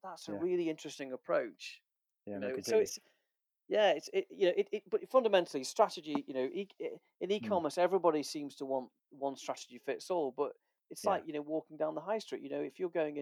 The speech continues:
Speaker 2: Yeah.
Speaker 1: into a s-, a shop selling a luxury cashmere jumper
Speaker 2: Yeah.
Speaker 1: versus someone selling,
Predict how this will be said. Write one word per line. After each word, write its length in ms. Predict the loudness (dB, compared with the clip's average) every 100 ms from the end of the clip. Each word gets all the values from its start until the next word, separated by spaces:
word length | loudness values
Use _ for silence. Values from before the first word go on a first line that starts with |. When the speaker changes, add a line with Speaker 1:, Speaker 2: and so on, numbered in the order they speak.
| -8
Speaker 2:
Yeah. 80 | -8
Speaker 1:
into 80 | -8
a 40 |
s-, 200 | -8 -14
a 60 | -14
shop 340 | -2 0 0 -2
selling 280 | -4 -4
a 60 | -4
luxury 420 | -6 -6 -8 -12
cashmere 720 | -10 -12 -12 -10 -6 -4 -6 -8 -6
jumper 440 | -4 -4 -6 -10 -10 _ _ _ _ 0 4
Speaker 2:
Yeah. 180 | 4 2
Speaker 1:
versus 160 | -6
someone 320 | -4 -2 -2 -4
selling, 500 | -2 -2 -2 -4